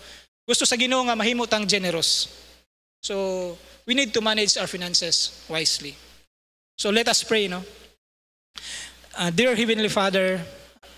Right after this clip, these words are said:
help us to be wise and be a faithful stewards of the resources you have entrusted to us.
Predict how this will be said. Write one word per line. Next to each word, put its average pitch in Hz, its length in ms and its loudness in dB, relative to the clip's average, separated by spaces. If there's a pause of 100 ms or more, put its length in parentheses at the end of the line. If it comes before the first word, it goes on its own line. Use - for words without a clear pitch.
(480)
help 254 240 2
us - 500 2 (680)
to 196 80 -2
be 185 120 2
wise - 840 0 (180)
and 185 160 -6
be 220 140 4
a 208 80 2
faithful 233 420 2
stewards 196 960 2 (680)
of 160 100 -4
the 202 120 4
resources 214 500 2
you 196 80 0
have 180 120 2
entrusted 180 540 0
to 175 100 -4
us. - 380 0